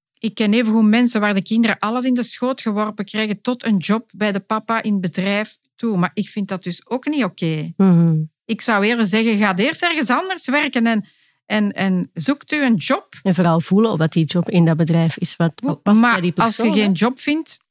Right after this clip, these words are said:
Speaker 1: kom maar bij de papa werken. Nee,
Speaker 2: Mhm.
Speaker 1: ik vind dat niet oké.
Speaker 2: Mhm.
Speaker 1: Dat, het gaat erom van voor wat hoort wat. En
Speaker 2: Mhm. En vooral ook die ontplooiing van zichzelf, hè?
Speaker 1: Ja,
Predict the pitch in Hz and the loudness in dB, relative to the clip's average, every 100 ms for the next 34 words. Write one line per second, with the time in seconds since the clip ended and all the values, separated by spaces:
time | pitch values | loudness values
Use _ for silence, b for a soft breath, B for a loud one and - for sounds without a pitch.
0 | _ _ _ _ _ _ _ _ _ _ | _ _ _ _ _ _ _ _ _ _
1 | 208 208 196 175 165 151 262 339 339 226 | -2 2 2 0 -2 -2 -2 0 0 0
2 | 190 180 - 190 175 - 170 165 160 208 | -2 -4 -4 0 0 2 0 -2 -2 -4
3 | 196 196 226 220 240 240 180 156 180 170 | -2 -2 -2 -4 -6 -4 -2 0 2 2
4 | 170 202 220 - 254 262 262 262 226 220 | 0 0 -2 -4 -2 0 0 2 2 0
5 | - 147 240 339 302 - 196 311 339 196 | -2 -2 0 0 -2 0 0 0 -2 -2
6 | 190 - 208 214 175 165 175 180 - 185 | -4 -2 0 2 2 0 -2 -4 -2 2
7 | 190 254 202 196 185 170 - - 208 269 | 4 4 6 6 6 4 4 2 4 6
8 | 214 160 175 160 156 - 135 240 196 196 | 6 6 4 4 0 -2 -2 0 2 2
9 | 196 185 240 285 | 2 2 0 -2